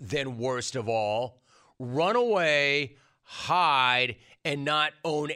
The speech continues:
any of it or answer any questions about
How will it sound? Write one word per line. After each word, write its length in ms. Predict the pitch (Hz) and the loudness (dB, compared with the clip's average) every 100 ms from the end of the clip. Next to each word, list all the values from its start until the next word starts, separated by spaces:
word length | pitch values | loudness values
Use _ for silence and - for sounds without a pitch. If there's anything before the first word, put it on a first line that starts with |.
| - | -4
any 320 | 151 160 170 | -2 0 0
of 100 | 156 | -2
it 140 | 151 151 - | -2 -4 -4
or 160 | 147 143 | -6 -2
answer 440 | 143 151 - 160 | -2 -2 -4 -4
any 260 | 139 143 131 | -4 -4 -6
questions 1040 | - - 127 156 - 123 117 90 90 - - _ - - | -10 -6 -2 -2 -4 -4 -6 -6 -8 -10 -12 _ -14 -6
about 560 | 127 95 139 123 117 | -4 0 0 2 -2